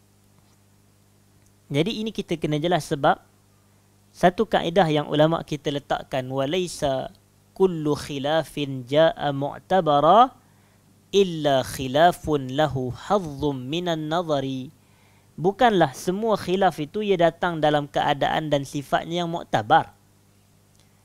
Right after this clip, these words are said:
Melainkan khilaf yang muktabar ni adalah khilaf yang mempunyai hazzum minan nazar.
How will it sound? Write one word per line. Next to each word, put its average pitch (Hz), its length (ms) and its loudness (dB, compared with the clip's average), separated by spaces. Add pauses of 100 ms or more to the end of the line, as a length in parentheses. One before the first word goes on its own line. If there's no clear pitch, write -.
(440)
Melainkan 185 640 6
khilaf 208 400 2
yang 180 240 0
muktabar 180 560 4
ni 233 240 -4
adalah 220 400 2
khilaf 226 480 -2
yang 226 240 -4
mempunyai 226 560 -6
hazzum 208 560 -2
minan 170 320 0
nazar. 147 320 4